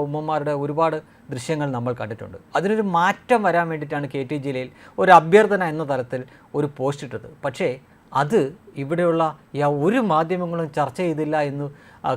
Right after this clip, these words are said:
കാണുമ്പോഴാണ് ഒരു സമുദായത്തിനെ അവരുടെ കുറച്ച് ആൾക്ക്, ആളുകൾക്കെങ്കിലും, ആ, ഇഷ്ടക്കേടുണ്ടാക്കുന്ന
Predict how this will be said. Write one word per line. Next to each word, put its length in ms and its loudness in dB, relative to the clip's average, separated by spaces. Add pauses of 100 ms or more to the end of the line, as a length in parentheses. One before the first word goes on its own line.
കാണുമ്പോഴാണ് 600 2 (340)
ഒരു 420 6
സമുദായത്തിനെ 720 4 (100)
അവരുടെ 200 0
കുറച്ച് 540 2
ആൾക്ക്, 240 4 (280)
ആളുകൾക്കെങ്കിലും, 840 0 (380)
ആ, 100 4 (520)
ഇഷ്ടക്കേടുണ്ടാക്കുന്ന 1000 0